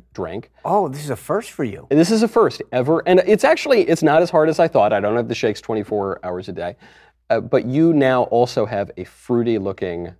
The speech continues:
Speaker 1: non-alcoholic beverage.
Speaker 2: Yeah,
Speaker 1: as I
Speaker 2: I've
Speaker 1: do.
Speaker 2: done it for, uh, about over, actually over thirty years.
Speaker 1: Really?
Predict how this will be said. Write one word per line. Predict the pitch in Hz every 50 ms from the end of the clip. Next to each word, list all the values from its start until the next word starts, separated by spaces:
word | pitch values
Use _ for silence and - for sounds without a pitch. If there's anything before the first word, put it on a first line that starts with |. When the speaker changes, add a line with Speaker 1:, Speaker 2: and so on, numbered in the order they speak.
| _ -
Speaker 1:
non-alcoholic | 90 90 92 90 90 85 82 - 92 85 82 76 80 78
beverage. | - 71 69 - 73 65 71 - -
Speaker 2:
Yeah, | 123 156 160 127 - _ _ -
Speaker 1:
as | - -
I | - 143
Speaker 2:
I've | 185 202
Speaker 1:
do. | 202
Speaker 2:
done | 214 202
it | 156 127
for, | - 139 135 123 120 113 -
uh, | - 113 107 110 110 104 - 87 - - _ _ _ _ _ _ _ _ _ _ _ -
about | 110 123 113 - - _ _
over, | 147 147 143 147
actually | 135 143 165 160 - - 120 -
over | - 123 151 156 139 107
thirty | - - 127 107 95 95
years. | 92 90 95 98 - - - - _ _ _ -
Speaker 1:
Really? | 117 127 147 160 156